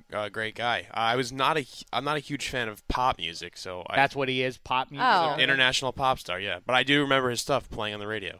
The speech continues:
Speaker 1: as a kid.
Speaker 3: Like
Speaker 2: What,
Speaker 3: what?
Speaker 2: like, what's one?
Speaker 1: Uh, I think it's called All the Way Down is On the Way Down. Sorry. On the Way Down is his big hit.
Speaker 2: How's it go?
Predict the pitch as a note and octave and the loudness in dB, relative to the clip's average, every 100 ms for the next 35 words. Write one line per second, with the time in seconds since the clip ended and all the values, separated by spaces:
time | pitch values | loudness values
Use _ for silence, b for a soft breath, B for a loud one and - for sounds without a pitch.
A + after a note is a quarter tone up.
0 | - - F#2 F#2 G#2 F2 - - B3 - | -12 -10 -8 -8 -10 -10 -14 -10 -6 2
1 | C#3+ A4+ C4+ - D3 - D3 B2+ E2+ _ | 6 6 6 4 -2 -2 -4 -4 -6 _
2 | _ - b b b b b b _ - | _ -16 b b b b b b _ 0
3 | A2 G#2+ G#2 C3+ C3 - B2 A#2+ G#2+ G#2+ | 4 4 2 -2 -6 -4 -2 0 2 2
4 | A#2 A#2 G#2 F#2+ F#2+ F#2+ G#2+ A2+ A2+ A2+ | 2 0 0 -2 -2 0 -2 -4 -8 -10
5 | - G#2+ G#2+ G#2 G#2+ A2 A2 A2 A2+ A#2+ | -6 -6 -6 -6 -6 -2 -2 -2 -6 -6
6 | - G2+ G2+ - B B - A#2 C3 C3 | -8 -8 -8 -10 B B 2 2 4 4
7 | B2 B2+ A#2 G#2+ G#2 G2 G2 G2 E2+ - | 4 4 4 -2 -6 -8 -8 -6 -8 0
8 | C3+ C#3 C#3 D#3+ G2+ | 0 0 2 2 2